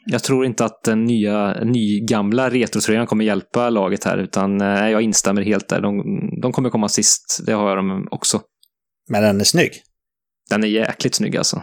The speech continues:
Speaker 1: Den,
Speaker 2: Mm.
Speaker 1: den går man igång på, helt klart.
Speaker 2: Mm. Jaha, ska du, David, få, eh, berätta vilka du skulle vilja sätta på sjunde plats i Pacific här, så får vi se vad jag och Olof har att säga om det.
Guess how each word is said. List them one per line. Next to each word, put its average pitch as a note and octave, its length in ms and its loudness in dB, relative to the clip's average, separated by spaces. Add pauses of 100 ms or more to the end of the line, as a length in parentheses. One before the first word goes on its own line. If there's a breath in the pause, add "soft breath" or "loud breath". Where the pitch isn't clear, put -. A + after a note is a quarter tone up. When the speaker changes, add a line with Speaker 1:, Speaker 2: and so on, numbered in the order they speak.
(140)
Speaker 1:
Den, A2+ 140 0
Speaker 2:
Mm. G#2 240 -2
Speaker 1:
den A#2 320 0
går B2 160 2
man A#2 160 0
igång A2+ 340 0
på, - 180 -4 (100)
helt A2 160 -2
klart. - 300 -4 (480 soft breath)
Speaker 2:
Mm. G2+ 260 -8 (1080 loud breath)
Jaha, C3+ 300 4
ska - 180 2
du, D#3 160 4
David, D#3 380 6
få, B2 400 -2
eh, A#2+ 460 0
berätta B2 380 0
vilka A2+ 280 -2
du C3+ 520 0
skulle B2 380 -2
vilja A#2 220 2
sätta A2 380 -2
på G#2+ 260 -2
sjunde A#2+ 520 2
plats - 400 -2
i G2 180 -2
Pacific - 540 -4
här, G#2 120 -2
så - 180 -12
får A#2+ 80 -4
vi B2 100 0
se A2+ 180 2
vad G#2+ 160 0
jag G2 140 2
och G2 60 0
Olof G2+ 260 -4
har A2 100 0
att G#2 80 -2
säga G2 180 -2
om G2 100 -2
det. B2 180 0